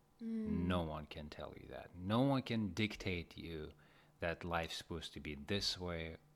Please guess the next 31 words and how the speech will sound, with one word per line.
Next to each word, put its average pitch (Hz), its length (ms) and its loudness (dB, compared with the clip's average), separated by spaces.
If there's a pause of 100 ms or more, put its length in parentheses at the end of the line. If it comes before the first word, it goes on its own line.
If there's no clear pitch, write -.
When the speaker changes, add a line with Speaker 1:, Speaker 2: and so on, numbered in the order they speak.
(160)
Speaker 2:
or 71 360 -4
that 73 260 -4
way. 65 300 -14 (460)
No. 85 380 0 (1120)
You 95 320 10
can 117 240 12
do 80 140 2
that. 69 260 -2 (420)
Only 160 240 6
you. 151 280 2 (680)
You 87 140 0
know, 87 280 0
you 104 140 6
can 107 180 8
choose 135 480 10
not 104 640 10
to, 175 300 6 (440)
I 160 40 10
mean, 147 140 12
you 127 140 12
can 117 220 10
respect - 760 6 (640)
the 98 180 8
idea 85 560 4 (160)
that, 73 200 -2 (100)
you 78 140 -4
know, 76 180 0 (100)
as 76 260 0
this 73 240 -2
teacher 82 500 -2
told 73 400 0